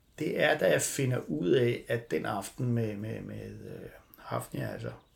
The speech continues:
første september nitten hundrede og treoghalvfjerds,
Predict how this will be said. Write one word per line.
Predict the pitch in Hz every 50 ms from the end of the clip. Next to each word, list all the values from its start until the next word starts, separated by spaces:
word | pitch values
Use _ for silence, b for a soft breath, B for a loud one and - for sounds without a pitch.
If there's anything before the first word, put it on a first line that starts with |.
| _ _ _ _ _ _ _ _ _ _ _
første | - - - 113 - -
september | - - - - - - 127 120
nitten | 117 110 117 113
hundrede | 113 113 113 113 113
og | 110 107 104 104 b b b b b b b b b b _ -
treoghalvfjerds, | - - - - 120 117 - 117 113 113 117 - -